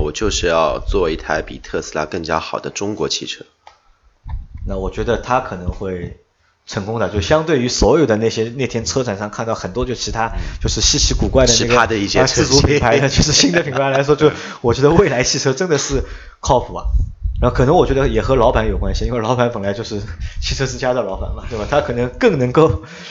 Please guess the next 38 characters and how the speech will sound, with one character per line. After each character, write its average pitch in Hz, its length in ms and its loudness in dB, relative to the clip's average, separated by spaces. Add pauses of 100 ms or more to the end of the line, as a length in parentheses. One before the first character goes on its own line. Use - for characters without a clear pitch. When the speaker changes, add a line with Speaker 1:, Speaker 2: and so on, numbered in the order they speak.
(140)
Speaker 2:
理 131 260 -2
解， 107 280 0
就 127 100 -4
是 117 200 -4
用 170 160 2
户 131 180 -2
到 143 160 2
底 123 140 -4
想 107 320 0
要 147 180 2
一 110 120 -2
个 113 220 -4 (640)
什 - 180 -2
么 131 120 4
东 131 180 0
西， 123 140 0
或 123 140 0
者 127 80 0
是 123 140 -2
更 165 240 2
能 120 140 2
够 123 200 4
造 135 240 4
出 139 140 2
一 120 80 0
个 120 120 0
更 143 200 -4
适 - 240 2
合 107 300 -4 (300)
就 - 100 -6
是 104 200 -6 (140)
市 - 220 0
场 87 260 0
的 98 160 -6 (300)
一 107 80 -4
个 104 80 0
东 101 160 -4
西。 - 160 -6